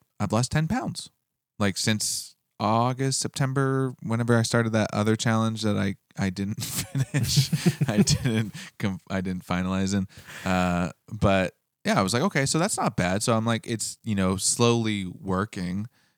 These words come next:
Speaker 1: at least something I'm doing. Um, and I
Speaker 2: Right.
Speaker 1: th-, I think it's the low carb diet for sure, because I'm not, there are points where, like,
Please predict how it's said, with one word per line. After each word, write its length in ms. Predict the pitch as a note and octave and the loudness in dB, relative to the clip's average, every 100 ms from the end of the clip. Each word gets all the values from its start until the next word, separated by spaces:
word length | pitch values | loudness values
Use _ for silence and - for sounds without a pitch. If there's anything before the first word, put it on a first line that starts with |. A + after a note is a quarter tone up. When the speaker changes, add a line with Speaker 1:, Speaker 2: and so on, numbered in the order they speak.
| _ - | _ -6
Speaker 1:
at 80 | F#2 | -4
least 220 | F#2+ - | -2 0
something 520 | G#2 A#2+ - F2+ F2+ | -2 -2 -4 -4 -6
I'm 140 | - F2+ | -4 -4
doing. 460 | E2+ E2+ F2 G#2+ G#2+ _ | -2 -2 -2 -4 -8 _
Um, 60 | F#2 E2+ E2+ | -4 -2 0
and 80 | G2 | 2
I 20 | |
Speaker 2:
Right. 120 | G#2+ G#2+ | 4 2
Speaker 1:
th-, 20 | - _ | -4 _
I 100 | G#2 | -6
think 220 | G2+ - | -2 -2
it's 100 | F#4+ - | -2 -2
the 120 | B2+ | 4
low 180 | A2 A2 | 6 6
carb 320 | - G2 F2 | 4 2 2
diet 380 | F2+ F2+ F2+ - | 0 0 -2 -4
for 140 | E2+ | -6
sure, 320 | - - E2+ | -2 -2 -2
because 240 | E2 F2 G2 | -2 -4 0
I'm 120 | G2 | 2
not, 280 | A2 A2+ G#2 _ _ _ _ _ | 4 2 0 _ _ _ _ _
there 100 | G#2 | 6
are 160 | G#2+ G#2+ | 6 4
points 420 | - A#2 G#2+ - | 2 2 2 2
where, 200 | G2 F#2 | 0 0
like, 320 | F2+ F2+ - | -2 -6 -10